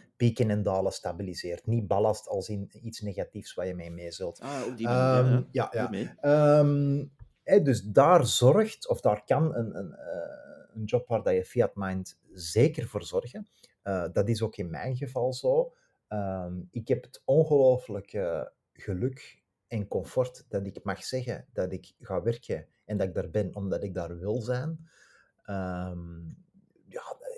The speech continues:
Speaker 1: iedereen heeft goede en slechte momenten, natuurlijk, uiteraard. Ehm, maar, maar ja, eh,
Speaker 2: Mhm.
Speaker 1: de voordelen die je als individu uit een, uit een fiat mining job kan halen, die zijn, eh,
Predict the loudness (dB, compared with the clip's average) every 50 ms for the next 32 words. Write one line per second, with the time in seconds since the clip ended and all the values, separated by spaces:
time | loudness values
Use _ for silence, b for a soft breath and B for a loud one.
0 | -12 -12 -12 -8 -6 -4 -4 -4 -4 -6 -10 -10 -12 -14 -16 -18 _ -8 2 2
1 | 2 2 2 0 -4 -6 -4 0 0 0 0 0 0 2 2 4 4 4 2 2
2 | 2 0 -4 -6 -6 -6 -4 -2 -2 -2 -2 0 0 2 2 2 0 -4 -6 _
3 | _ -6 -4 -4 -4 -4 -4 -2 -2 -2 -2 -4 -8 _ -20 b b b b b
4 | b b b b b -8 -6 -6 -4 -4 -4 -6 -6 -6 -8 -8 -10 -10 -12 -14
5 | -14 -16 _ b b b b b b b b b b _ -6 0 0 0 0 0
6 | -2 -2 0 0 -2 -4 -10 _ _ _ _ -2 -2 -2 -2 -4 -8 -12 -16 -16
7 | -16 -16 -10 -8 -6 -6 -6 -6 -8 B B B -4 2 4 4 6 10 10 10
8 | 10 10 8 8 8 8 8 6 4 4 4 4 4 2 0 -2 -4 -6 -4 -4
9 | -2 -2 -2 -2 -2 -4 -4 -2 0 0 0 0 -2 -4 -4 -4 -4 -4 -6 -8
10 | -8 -8 -8 -10 -10 -10 -8 -10 -12 -12 -12 -6 0 0 0 0 0 -4 -6 -4
11 | -4 -4 -2 -2 -2 -4 -4 2 2 2 2 2 -2 -2 -2 -2 -4 -6 -4 0
12 | 2 2 2 2 0 -2 -6 -6 -4 -4 -4 -4 -4 -6 -6 -8 -10 -12 -12 -10
13 | -10